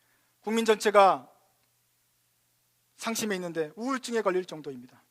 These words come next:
아이들이 죽은 것도 슬프지요. 그러나 그것을 처리하는 정부의 대책을 보면서도 한심해서 "이민이라도 가야겠다." 탄식하면서 눈물을 흘리고 있습니다.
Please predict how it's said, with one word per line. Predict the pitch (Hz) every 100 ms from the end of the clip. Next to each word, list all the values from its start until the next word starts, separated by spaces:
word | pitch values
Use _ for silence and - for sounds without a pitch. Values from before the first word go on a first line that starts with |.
| _ _ _ _ _ _ _ _ - _ _ _ _ _ _
아이들이 | - 196 220 247
죽은 | 233 226
것도 | 226 233
슬프지요. | 233 247 226 202 175 127 - _ _ _ -
그러나 | 196 208 208
그것을 | 202 220 214 202 214 202 202 -
처리하는 | - 247 220 202 196 _
정부의 | - 240 247
대책을 | 247 214 247 240
보면서도 | 208 202 170 170 170 - _ _ _ _
한심해서 | - 349 302 277 226 190 156 - _ _ _ _ _
"이민이라도 | 226 277 277 254 240 226
가야겠다." | - 208 208 - 185 160
탄식하면서 | - 320 - 247 214 208
눈물을 | 240 247 196
흘리고 | 185 160
있습니다. | 147 139 139 _